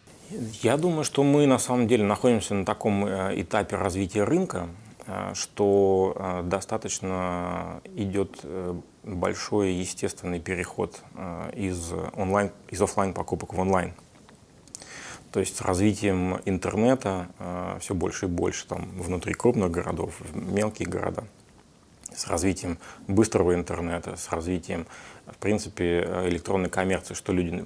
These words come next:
начинают пробовать так или иначе, то есть, э, начиная там с покупки там одной книжки в год или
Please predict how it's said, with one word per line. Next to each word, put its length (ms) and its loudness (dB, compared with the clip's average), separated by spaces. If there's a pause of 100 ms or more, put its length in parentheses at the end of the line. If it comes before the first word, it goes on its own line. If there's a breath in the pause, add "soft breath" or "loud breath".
начинают 380 -4
пробовать 540 2 (500 loud breath)
так 220 -4
или 140 0
иначе, 400 -2
то 80 -8
есть, 280 -12
э, 340 -2
начиная 580 -4
там 600 -12
с 60 -12
покупки 460 -6
там 320 -12
одной 280 0
книжки 400 -6
в 80 -10
год 340 -4
или 160 -6